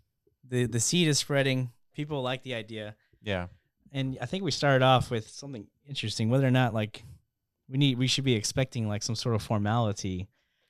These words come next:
Speaker 2: Oh, yeah, let's talk about
Speaker 1: down
Speaker 2: that.
Speaker 1: the line. What do you, like
Speaker 2: Okay, so here's the thing.
Speaker 1: 'Cause
Speaker 2: So
Speaker 1: clearly people are doing it anyways. Like, they're interpreting it their own way. They're coming
Speaker 2: Sure.
Speaker 1: up with their own, I don't know, internal algorithms with their tools.
Speaker 2: Mm-hmm.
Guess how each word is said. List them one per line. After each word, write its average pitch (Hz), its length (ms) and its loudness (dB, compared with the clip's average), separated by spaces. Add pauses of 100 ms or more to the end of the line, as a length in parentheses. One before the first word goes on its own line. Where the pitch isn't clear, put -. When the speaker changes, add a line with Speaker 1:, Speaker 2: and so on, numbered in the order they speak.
Speaker 2:
Oh, 135 120 6
yeah, 110 180 6
let's 110 180 2
talk 120 140 0
about 90 80 -6
Speaker 1:
down 120 160 4
Speaker 2:
that. 87 80 2
Speaker 1:
the 90 60 -2
line. 98 260 -4 (640)
What 135 80 -18
do 127 60 -12
you, 117 100 -16
like 107 340 -18
Speaker 2:
Okay, 135 260 2
so 113 380 2 (180)
here's 185 160 4
the 151 80 0
thing. 98 220 2
Speaker 1:
'Cause 151 120 4
Speaker 2:
So - 100 4
Speaker 1:
clearly 208 240 10
people 139 260 4
are 113 100 6
doing 123 280 4
it 104 160 -2
anyways. 107 500 -2
Like, 110 180 -4 (160)
they're 139 140 2
interpreting 156 460 2
it 139 80 -4
their 131 100 -2
own 123 140 0
way. 160 340 4
They're 135 80 0
coming 139 240 2
Speaker 2:
Sure. 151 80 8
Speaker 1:
up 120 60 2
with 117 100 -4
their 117 120 0
own, 117 200 0
I 117 140 0
don't 113 80 0
know, 104 160 -2
internal 113 360 -2
algorithms 123 600 -2
with 110 80 -12
their 98 140 -6
tools. 131 580 -4 (100)
Speaker 2:
Mm-hmm. 123 200 -6